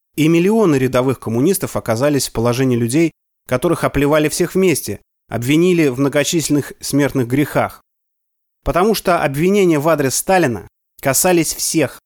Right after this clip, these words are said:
потому что все в едином деле участвовали и в одночасье оказались объявлены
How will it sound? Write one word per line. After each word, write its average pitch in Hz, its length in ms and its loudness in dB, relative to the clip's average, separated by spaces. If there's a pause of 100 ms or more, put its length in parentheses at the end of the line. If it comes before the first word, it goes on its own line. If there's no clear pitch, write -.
(460)
потому 147 320 0
что - 160 -4
все 180 380 0
в 120 40 -4
едином 143 500 0
деле 147 340 0
участвовали 123 720 -2
и 135 160 -2
в 151 40 2
одночасье 160 680 0
оказались 135 540 0
объявлены 147 640 0